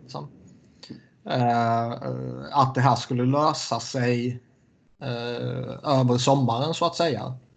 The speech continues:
kändes ju tämligen solklart även för några månader sedan när det här kom upp först. Eh, det, det som var problematiskt var ju om man skulle kunna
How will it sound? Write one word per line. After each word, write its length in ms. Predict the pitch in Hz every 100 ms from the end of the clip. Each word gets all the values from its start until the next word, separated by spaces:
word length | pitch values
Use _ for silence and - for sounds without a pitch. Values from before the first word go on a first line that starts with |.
| _ _ _ _ _ _ -
kändes 380 | 131 120 117
ju 60 | 127
tämligen 420 | 127 120 110 110
solklart 500 | - 120 - 117 -
även 280 | 131 110 113
för 80 | 120
några 160 | 113
månader 380 | 113 110 104 113
sedan 200 | - 117
när 100 | 117
det 60 | 113
här 180 | 110 113
kom 140 | 113
upp 100 | 113
först. 440 | - - - - - _ _ _ - - - _ _ _ -
Eh, 520 | 113 110 110 107 113
det, 400 | 120 123 127 131
det 100 | 117
som 140 | 127
var 160 | 120 117
problematiskt 640 | 113 117 113 113 127 127
var 160 | 180 131
ju 180 | 127 127
om 360 | 131 131 135
man 140 | 139 131
skulle 240 | - 131
kunna 560 | 127 123 123 123 127